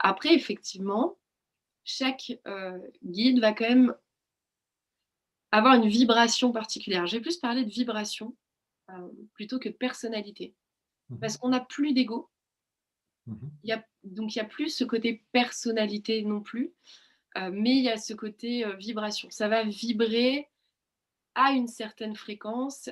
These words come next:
Speaker 1: euh, et ça va venir du coup nous, nous toucher parce que c'est en phase, euh,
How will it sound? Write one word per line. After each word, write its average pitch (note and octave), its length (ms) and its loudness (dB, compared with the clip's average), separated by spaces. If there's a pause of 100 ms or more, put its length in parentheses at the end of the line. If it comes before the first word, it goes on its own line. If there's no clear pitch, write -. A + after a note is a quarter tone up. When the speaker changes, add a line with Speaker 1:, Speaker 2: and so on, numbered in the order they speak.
(120)
Speaker 1:
euh, F#3+ 420 -12
et A3 140 -10
ça G#3+ 180 -8
va A3 240 -4
venir A3 420 -2
du G3+ 120 -8
coup B3+ 480 -4 (360)
nous, A#3+ 420 2
nous A3 120 -2
toucher B3+ 600 -2
parce G3+ 180 -6
que A#3 200 -4
c'est A3 240 -8
en G3 120 -8
phase, A3 480 -4 (720)
euh, F#3 280 -8